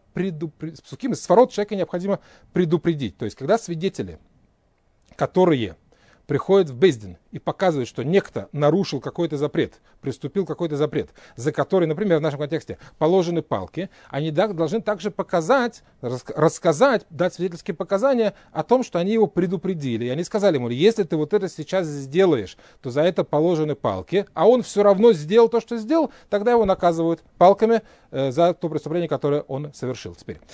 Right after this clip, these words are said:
если свидетели этого не сделали, тогда палки не положены. Теперь, какой будет закон,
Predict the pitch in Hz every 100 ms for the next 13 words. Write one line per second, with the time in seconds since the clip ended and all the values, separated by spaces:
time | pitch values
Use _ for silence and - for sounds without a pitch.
0 | - - 123 175 285 - 214 165 175 -
1 | - - 156 208 - 170 160 151 143 123
2 | 92 92 151 240 302 320 _ - 151 156
3 | 240 269 - - 190 226 233 220 - 147
4 | 160 143 107 87 80 76 95 87 - 269
5 | 311 254 208 143 147 - 175 127